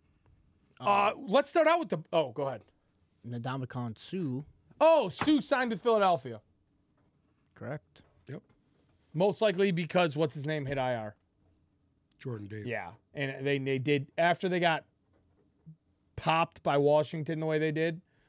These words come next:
Speaker 1: where they just ran the ball down their throat fifty times, they needed a little bit of assistance there. But
Speaker 3: They
Speaker 1: again,
Speaker 3: also signed Lin-,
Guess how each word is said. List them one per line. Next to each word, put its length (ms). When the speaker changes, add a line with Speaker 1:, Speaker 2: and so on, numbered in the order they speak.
Speaker 1:
where 120
they 120
just 180
ran 200
the 60
ball 200
down 160
their 120
throat 260
fifty 300
times, 400
they 180
needed 320
a 60
little 200
bit 120
of 100
assistance 520
there. 180
But 160
Speaker 3:
They 60
Speaker 1:
again, 200
Speaker 3:
also 60
signed 360
Lin-, 240